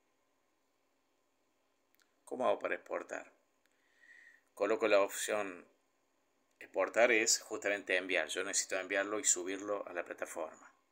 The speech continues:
Coloco exportar. Me da varias opciones si quiero hacer una,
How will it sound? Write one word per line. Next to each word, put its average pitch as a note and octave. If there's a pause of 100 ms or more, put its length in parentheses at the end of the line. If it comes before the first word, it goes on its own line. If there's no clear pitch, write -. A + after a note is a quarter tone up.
(540)
Coloco F#2+
exportar. B2+ (920)
Me G2
da G#2+
varias A#2
opciones A2+
si F#2+
quiero G2
hacer F#2+ (520)
una, E2+